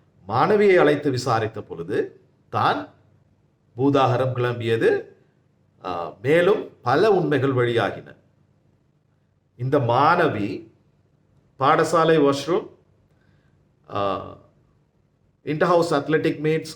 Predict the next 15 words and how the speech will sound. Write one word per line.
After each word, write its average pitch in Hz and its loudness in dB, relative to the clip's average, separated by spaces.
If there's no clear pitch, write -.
அதாவது 127 0
பாடசாலையின் 147 0
வெளிக்கல 165 2
நிகழ்வுக்கு 156 0
இவர்கள் 147 2
எங்கெங்கென்றால் 151 0
எல்லாம் 151 0
சென்றார்களோ 123 -2
அந்த 156 0
எல்லா 185 2
இடத்திலும் 160 0
ஒவ்வொரு 147 2
வாஷ்ரூம்கள் 151 0
தனித்த 143 0
இடங்களில் 143 2